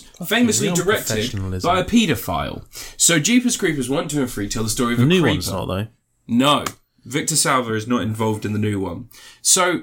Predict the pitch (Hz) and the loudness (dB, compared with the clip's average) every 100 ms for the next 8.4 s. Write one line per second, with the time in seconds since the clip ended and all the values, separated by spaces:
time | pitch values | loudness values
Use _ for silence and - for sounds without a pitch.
0 | - 202 247 247 - 180 127 120 139 127 | -6 0 0 0 -2 0 2 0 -2 -2
1 | 139 143 139 120 107 117 98 - 123 131 | -2 0 -2 -2 -4 -4 -2 -2 0 0
2 | 110 98 95 - 95 92 95 - 98 95 | 0 -4 -6 -6 -6 -6 -6 -6 -4 -6
3 | - 107 - 196 190 - 180 139 143 143 | -6 -8 -2 0 2 2 2 0 0 -2
4 | 139 147 165 139 131 - 117 98 101 - | -2 -2 0 2 0 0 -2 -2 -4 -8
5 | - - 101 98 - _ - - - 185 | -20 -8 -4 -4 -8 _ 0 2 2 0
6 | 160 160 135 139 135 - 127 117 - 131 | 2 2 4 2 2 2 0 0 0 -2
7 | - 120 107 107 - - 98 101 113 113 | 0 -2 -2 -4 -2 -2 -2 -2 -2 -2
8 | 120 - 104 - | -4 -4 -8 -8